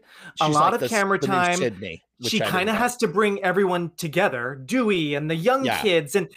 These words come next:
Speaker 1: and here's the thing: she's, she's at an interesting age. I did kinda like how they mixed, like, twenty-five-year-olds with teens.
Speaker 2: Right.
Speaker 1: And then, and then fifty-year-olds, right?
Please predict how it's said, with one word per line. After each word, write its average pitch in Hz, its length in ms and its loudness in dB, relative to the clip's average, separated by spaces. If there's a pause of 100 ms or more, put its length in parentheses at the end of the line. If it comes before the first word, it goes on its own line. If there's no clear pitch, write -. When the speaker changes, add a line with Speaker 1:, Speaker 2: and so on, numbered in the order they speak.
(160)
Speaker 1:
and 202 100 0
here's 233 160 -2
the 214 80 0
thing: 220 200 -4
she's, 185 340 -10 (200)
she's 208 280 -6 (100)
at 208 160 2
an 190 120 0
interesting 202 580 -2
age. 143 500 0
I 175 120 0
did 262 240 -6
kinda 202 180 -2
like 190 180 2
how 180 120 -2
they 160 100 2
mixed, 160 320 -4
like, 143 200 -2
twenty-five-year-olds 156 840 0
with 139 160 -10
teens. 160 760 -6 (140)
Speaker 2:
Right. 131 200 4
Speaker 1:
And 208 160 4
then, 175 260 0 (100)
and 196 120 2
then 156 100 2 (240)
fifty-year-olds, 135 840 0
right? 170 260 2